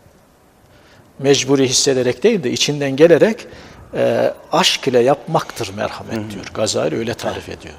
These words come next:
Speaker 2: Çok güzel.
Speaker 1: O, o, o rahmet çünkü enteresan bir şey yani. O insana
Speaker 2: İçinden gele
Speaker 1: tabii
Speaker 2: gele.
Speaker 1: içinden gelerek diyor. Aşk ile yapmak diyor yani.
Speaker 2: Feyzi
Speaker 1: Yani
Speaker 2: de, bereketi de orada
Speaker 1: vazife
Speaker 2: o zaman.
Speaker 1: bilerek yapmaya demiyor merhamet.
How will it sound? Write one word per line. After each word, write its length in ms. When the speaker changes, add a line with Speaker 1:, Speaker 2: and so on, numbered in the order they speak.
Speaker 2:
Çok 240
güzel. 160
Speaker 1:
O, 60
o, 260
o 140
rahmet 380
çünkü 260
enteresan 560
bir 40
şey 180
yani. 300
O 100
insana 440
Speaker 2:
İçinden 400
gele 200
Speaker 1:
tabii 80
Speaker 2:
gele. 100
Speaker 1:
içinden 360
gelerek 360
diyor. 120
Aşk 280
ile 100
yapmak 420
diyor 140
yani. 100
Speaker 2:
Feyzi 360
Speaker 1:
Yani 80
Speaker 2:
de, 120
bereketi 480
de 80
orada 120
Speaker 1:
vazife 200
Speaker 2:
o 40
zaman. 140
Speaker 1:
bilerek 360
yapmaya 380
demiyor 300
merhamet. 440